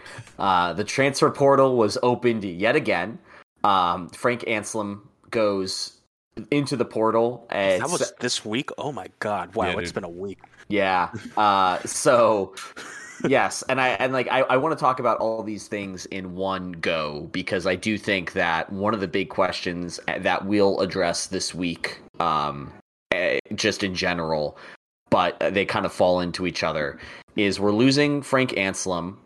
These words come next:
Speaker 1: uh, to the transfer portal. We are losing Cole Swider to the draft. He has hired an agent, so this is not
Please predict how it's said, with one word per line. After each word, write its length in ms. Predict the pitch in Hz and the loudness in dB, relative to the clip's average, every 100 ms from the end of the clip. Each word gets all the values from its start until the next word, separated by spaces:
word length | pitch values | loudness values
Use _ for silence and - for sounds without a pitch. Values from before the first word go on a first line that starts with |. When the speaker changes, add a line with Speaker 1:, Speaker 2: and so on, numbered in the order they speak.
| - | -2
Speaker 1:
uh, 400 | 92 85 82 90 | 0 2 0 -4
to 140 | 101 | -8
the 60 | 98 | -6
transfer 380 | - 98 - | -2 -2 -2
portal. 600 | 87 87 85 80 80 87 - - _ _ _ - | -4 -2 -2 0 -4 -6 -14 -20 _ _ _ -8
We 400 | 107 110 104 104 | -2 2 2 2
are 240 | 98 95 | 4 2
losing 500 | 95 101 117 113 107 | 2 0 0 0 -2
Cole 300 | 98 - 104 | -2 0 0
Swider 920 | 95 - 101 85 113 127 87 82 95 - - | 0 -4 -4 2 2 4 2 0 -2 -6 -12
to 380 | - - 95 90 | -8 -4 -4 -4
the 80 | 87 | -6
draft. 480 | - 92 82 - - | -2 0 0 0 -2
He 120 | 98 | -4
has 100 | 87 | -4
hired 340 | - 107 110 | -2 0 2
an 200 | 104 98 - | 0 -4 -4
agent, 360 | 101 98 95 80 | -2 -2 -6 -6
so 140 | 92 | -6
this 160 | 87 - | -6 -6
is 140 | 85 | -6
not 420 | 87 95 104 107 | 0 2 4 2